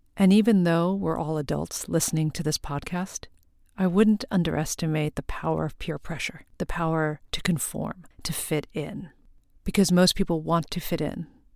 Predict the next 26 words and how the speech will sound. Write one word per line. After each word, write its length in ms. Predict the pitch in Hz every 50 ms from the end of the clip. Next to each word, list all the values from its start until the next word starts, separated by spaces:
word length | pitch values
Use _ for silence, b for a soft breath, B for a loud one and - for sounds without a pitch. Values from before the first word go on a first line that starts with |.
| _ -
Most 340 | 180 175 180 190 - - -
people 420 | - - 196 - - 170 160 156 - -
predictably 560 | - 156 - 165 156 - 160 - - 151 147
feel 220 | - - 156 147
safer 560 | 143 - - - 170 165 160 - - - - -
in 140 | - 143 147
a 60 | -
group. 340 | - 170 - - - - - - - - - - - _ _ _ _ _ _ _ _ _ _ _ _
So 160 | - - 240 208
how 200 | 208 254 254 277
is 140 | 262 -
this 160 | 226 220 - 196
a 40 |
leadership 440 | 170 170 170 165 160 - - - -
lesson? 320 | 156 147 - - - 147 - - _ _ _ _ _ _ _ _ _ _ _
You 100 | - 214
might 220 | 220 226 233 240 -
consider 360 | - 233 226 - 208 175 - -
asking 420 | 170 170 165 - - - 180 160
yourself 420 | 160 160 - - 170 156 151 - -
this 320 | 170 160 156 160 147 - -
question. 480 | - - - - - - - - - - - _ _ _ _ _ _ _ _ _ -
When 140 | 202 196
I 120 | 214 226 240
look 220 | 247 233 220 -
out 260 | 226 190 180 180 -